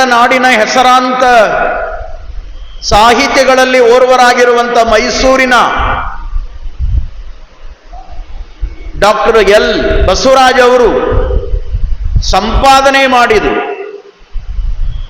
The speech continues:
ಆ ಅಪರೂಪದ ವಚನಗಳಿಗೆ ಅವರು ಸಾಹಿತ್ಯದ ಚೌಕಟ್ಟಿನಲ್ಲಿ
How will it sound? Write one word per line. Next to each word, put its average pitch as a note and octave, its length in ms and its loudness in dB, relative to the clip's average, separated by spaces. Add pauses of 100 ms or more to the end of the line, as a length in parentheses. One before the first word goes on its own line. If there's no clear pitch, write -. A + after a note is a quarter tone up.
(1300)
ಆ G#3 200 4
ಅಪರೂಪದ C#4 640 2 (100)
ವಚನಗಳಿಗೆ B3+ 880 2 (1400)
ಅವರು C#4 320 4 (2000)
ಸಾಹಿತ್ಯದ C4 920 0
ಚೌಕಟ್ಟಿನಲ್ಲಿ C4 1200 0